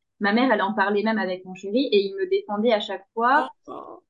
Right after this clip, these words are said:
Speaker 1: Et, euh, ah, mais je te jure, c'était, euh, le, le, c'était le plus beau soutien que j'avais. Et, euh, à chaque fois, voilà, j'en pleurais parce que je disais, « Mais ma mère, elle m'a dit ça, mais j'ai pas envie. » Enfin, je veux rester avec, euh, avec Iliam pour m'occuper de lui. Je, je sais ce que c'est. Enfin, voilà, être maman,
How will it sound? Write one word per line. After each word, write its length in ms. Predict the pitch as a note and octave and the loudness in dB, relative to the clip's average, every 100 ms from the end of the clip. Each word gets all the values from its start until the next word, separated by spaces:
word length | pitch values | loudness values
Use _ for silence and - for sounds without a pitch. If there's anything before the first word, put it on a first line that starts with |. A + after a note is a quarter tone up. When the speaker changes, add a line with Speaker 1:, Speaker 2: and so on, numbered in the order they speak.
| - | 0
Speaker 1:
Et, 220 | A#3+ A3+ | 4 6
euh, 40 | |
ah, 280 | G#3 - A#3 | 4 4 2
mais 180 | C4 D4+ | 4 2
je 80 | D#4 | 2
te 160 | D#4 | 0
jure, 220 | D4+ E4 F4+ | 2 0 0
c'était, 400 | C#4 A3+ B3 A#3 | 0 0 0 4
euh, 200 | G#3+ G#3+ | 6 6
le, 360 | G#3+ A3 G#3 G#3 | 4 2 2 0
le, 140 | G3+ | -2
c'était 300 | G#3+ A3+ A3+ | -8 -8 -4
le 140 | A#3+ A3 | -2 -2
plus 120 | A#3+ | -4
beau 180 | G#3+ D#4 | -6 -6
soutien 400 | E4 - C4 C4 | -6 -4 2 4
que 60 | |
j'avais. 500 | B3+ B3+ C#4+ D4+ - | 4 2 2 0 2
Et, 80 | G3+ | 2
euh, 200 | G3 F#3+ | 2 2
à 80 | G3 | 0
chaque 240 | A3 A#3+ A#3 | 0 -2 2
fois, 260 | C#4+ C#4+ | 2 4
voilà, 260 | A3+ C4 C#4+ | 4 2 2
j'en 180 | A#3+ G#3+ | 2 -2
pleurais 420 | A3 B3 C#4+ C#4+ | 0 0 0 -2
parce 140 | A#3+ A3 | -4 -6
que 140 | A3 | -6
je 60 | A3 | -6
disais, « 200 | G#3+ A#3 | -6 -10
Mais 60 | A3 | -6
ma 100 | G#3 | -4
mère, 140 | A#3 B3 | -2 -2
elle 120 | B3 A#3+ | -4 -6
m'a 160 | - | -10
dit 160 | - D4+ - | -10 -10 2
ça, 260 | D4 C#4+ | 6 6
mais 80 | C#4+ C#4 | 6 2
j'ai 160 | C4+ A#3 | -2 -4
pas 80 | |
envie. » 640 | A3+ A3+ B3+ D#4 D4+ D4+ D#4 | -2 0 0 0 0 -2 0
Enfin, 300 | B3 A3+ A3 _ _ _ | 2 2 -2 _ _ _
je 100 | - | -2
veux 80 | A#3 | 2
rester 320 | B3 B3 D4 | 4 2 2
avec, 320 | C4+ A#3+ A#3+ | 4 4 4
euh, 380 | B3+ A#3 A3+ A3+ - | 2 2 2 0 0
avec 280 | A#3 A#3+ A#3+ | 2 2 2
Iliam 360 | C4 C#4+ C#4 | 0 2 2
pour 100 | C4+ | 2
m'occuper 480 | A3+ A#3 A3+ A3 A#3 | -2 -2 -6 -4 -2
de 60 | A#3 | 0
lui. 360 | C#4 D4+ D4+ C4+ | 0 0 0 0
Je, 320 | A3+ G#3+ G#3+ | 2 2 2
je 60 | A3+ | -2
sais 140 | C4 | -4
ce 80 | C4 | -6
que 100 | B3 | -6
c'est. 320 | A#3+ C4 C4 | -4 2 2
Enfin, 140 | A3+ G#3 | 2 2
voilà, 300 | A3+ C#4 A#3 | 2 4 2
être 200 | G#3+ G#3+ | 0 0
maman, 440 | G#3+ G#3+ C#4 C4+ | 2 4 2 2